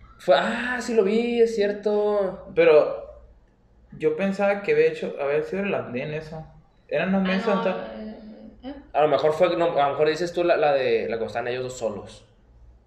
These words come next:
Speaker 1: Porque subí un video cuando estaban solos el Chermy y la Hannibal. Y después subieron ellos, eh, ellos tres.
Speaker 2: No, pero sale ahí el Cherme, el, este, el Cherme y el Laca Hannibal. Con
Speaker 1: Por
Speaker 2: su sombrerito
Speaker 1: eso.
Speaker 2: blanco, acá hay una botita. Así.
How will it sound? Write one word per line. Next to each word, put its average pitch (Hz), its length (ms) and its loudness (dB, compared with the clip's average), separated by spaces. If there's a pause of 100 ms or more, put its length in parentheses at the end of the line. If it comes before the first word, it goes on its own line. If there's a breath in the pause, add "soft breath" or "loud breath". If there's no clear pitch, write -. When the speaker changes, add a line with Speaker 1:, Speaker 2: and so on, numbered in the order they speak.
(120)
Speaker 1:
Porque 123 160 -10
subí 123 120 -6
un 120 80 -4
video 127 180 0
cuando 120 80 -6
estaban 113 200 -6
solos 117 300 -2
el 110 80 -8
Chermy 110 280 -8
y 104 40 -4
la 101 160 -8
Hannibal. 110 500 -10 (460 soft breath)
Y 110 40 -4
después 113 240 -4
subieron 117 180 -4
ellos, 120 160 -4
eh, 117 200 0
ellos 110 200 -6
tres. 113 320 -6
Speaker 2:
No, 135 420 -4
pero 135 200 -4
sale 139 260 -4
ahí 147 160 -2
el 147 120 -2
Cherme, 147 320 -4
el, 120 500 -8
este, 113 220 -12
el 123 180 -12
Cherme 131 260 -8
y 143 60 -6
el 117 180 -8
Laca 120 260 -6
Hannibal. 123 420 -10 (180)
Con - 100 -8
Speaker 1:
Por - 40 -8
Speaker 2:
su - 100 -8
sombrerito 170 280 -2
Speaker 1:
eso. 151 80 -2
Speaker 2:
blanco, 165 200 -8
acá - 160 -8
hay 156 60 -6
una 165 100 -4
botita. - 320 0
Así. 127 100 -14